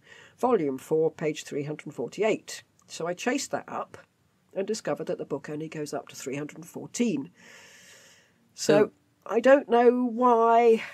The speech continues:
Speaker 2: Different prints?
Speaker 1: Possibly.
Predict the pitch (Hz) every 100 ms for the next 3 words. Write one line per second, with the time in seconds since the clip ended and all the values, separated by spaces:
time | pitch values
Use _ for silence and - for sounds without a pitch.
0 | - _ _ _ _ _ _ _ - 160
1 | 160 151 - 240 427 - - _ - -
2 | - - - - - - - 190 180 165
3 | 147 160